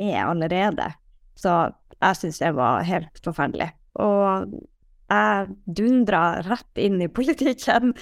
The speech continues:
<laughs> på grunn av Prestebukta, som skulle fylles igjen. Og der synes jeg at Rødt var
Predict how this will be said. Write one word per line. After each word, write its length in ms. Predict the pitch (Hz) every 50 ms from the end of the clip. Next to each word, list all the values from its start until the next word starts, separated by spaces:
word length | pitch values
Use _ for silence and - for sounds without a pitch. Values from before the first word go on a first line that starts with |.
| - - -
<laughs> 280 | - - - - -
på 100 | - 285 180
grunn 260 | 175 202 214 214 208
av 120 | 170 175 -
Prestebukta, 640 | 202 190 196 - 185 180 180 - - - - - 202 - _ _ _ _ _ _ _ -
som 240 | 202 - 202 202 180
skulle 280 | - - - 180 180 165
fylles 260 | - 151 - - -
igjen. 260 | - - - 208 208 202 _ - _ _ - _ - _ _ _ _ _ _ - - -
Og 80 | 226 208
der 380 | 233 254 254 254 247 233 220 - - -
synes 320 | 240 - - 247 240 233 -
jeg 220 | 196 185 180 196
at 160 | - _ -
Rødt 360 | - 202 226 208 - _ - 185
var 380 | 196 196 185 180 180 175 170